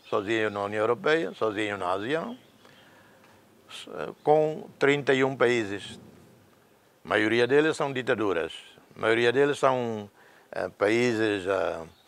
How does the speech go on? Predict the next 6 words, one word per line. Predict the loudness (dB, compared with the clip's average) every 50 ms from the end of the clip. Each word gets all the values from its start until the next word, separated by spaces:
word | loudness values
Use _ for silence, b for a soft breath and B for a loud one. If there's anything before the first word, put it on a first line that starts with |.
| b b b b b -4
em | -4 -2 0
guerra, | 4 6 8 8 8 8 4 2 0 -4
como | -6 -8 -8 -6 -4
Iêmen, | 0 4 6 6 6 6 2 -2 -2 -4 -10 -16 -16
Síria, | -14 -8 -2 0 0 2 2 2 2 0 -2 -4
Iraque, | -4 0 4 4 4 4 2 -2